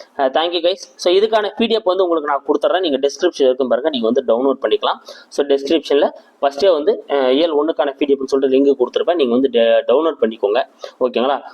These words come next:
So, நிறைய பேர் வந்து ஃபோன் பண்ணி, "சார், பைசா கூட கொடுத்துறோம், கொடுன்னு" சொன்னீங்க. நான் பைசா எதுவும் கேட்கல, நீங்க டவுன்லோட் வந்து பண்ணிக்கோங்க.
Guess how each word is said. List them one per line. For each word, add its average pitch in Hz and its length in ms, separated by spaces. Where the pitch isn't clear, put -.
So, 135 240
நிறைய 127 260
பேர் 156 100
வந்து 147 160
ஃபோன் 147 220
பண்ணி, 143 160
"சார், 143 200
பைசா 139 260
கூட 139 220
கொடுத்துறோம், 131 240
கொடுன்னு" 127 260
சொன்னீங்க. 127 240
நான் 151 100
பைசா 117 260
எதுவும் 123 240
கேட்கல, 139 380
நீங்க 156 260
டவுன்லோட் 170 240
வந்து 131 260
பண்ணிக்கோங்க. 107 420